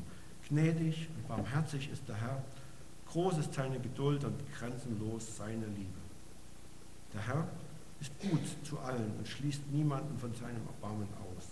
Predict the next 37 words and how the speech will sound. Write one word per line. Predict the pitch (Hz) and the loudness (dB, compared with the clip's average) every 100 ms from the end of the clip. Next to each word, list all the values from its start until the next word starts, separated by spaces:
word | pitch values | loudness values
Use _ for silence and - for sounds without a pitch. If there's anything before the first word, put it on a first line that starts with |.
| - - - - | -8 -8 -8 -6
denn | 120 151 | -4 0
er | 156 143 | 4 4
hat | 139 - | 4 2
allen | 135 139 143 139 | 2 4 6 4
das | 123 - | 0 0
Leben | 107 113 117 104 | 0 2 2 0
gegeben. | 107 - 95 90 82 - - - - - - - - - - - | -4 -4 -6 -4 -6 -6 -8 -8 -8 -10 -10 -10 -10 -10 -10 -2
Deine | 135 160 147 | 4 6 6
Herrschaft | 127 131 120 120 - - - - | 4 2 0 -2 -4 -6 -8 -6
hat | 113 - | -6 -4
kein | - 113 | -4 -4
Ende. | - - 92 85 87 - - - - | -4 -4 -6 -6 -8 -8 -10 -10 -6
Von | 143 - 180 | -4 4 6
einer | 196 170 | 8 6
Generation | 170 165 135 - - 143 151 | 6 6 4 2 4 6 6
zur | 139 | 4
nächsten | 123 139 - - 139 117 | 2 0 -2 -4 -4 -2
bleibt | 117 123 - - | -2 -2 -2 -4
sie | 110 104 | -4 -2
bestehen. | 107 - 104 92 87 - - - - - - - 123 | -2 -2 -2 -2 -4 -6 -6 -8 -8 -8 -8 -6 -6
Auf | |
das | 117 - | -4 4
Wort | 143 156 | 4 4
des | 139 139 | 2 0
Herrn | 131 160 | 4 4
kann | 139 135 | 4 2
man | 127 117 | 0 0
sich | 135 | -2
verlassen. | - 123 139 - 101 101 - - | -2 0 0 0 -2 -2 -6 -4
Und | 113 | -2
was | 120 120 | -2 -2
er | - | -2
tut, | - 175 214 - - - - - - | 0 2 2 0 -6 -8 -8 -8 -6
das | 147 139 | -4 -2
tut | 143 | -2
er | 123 | 0
aus | 110 | -2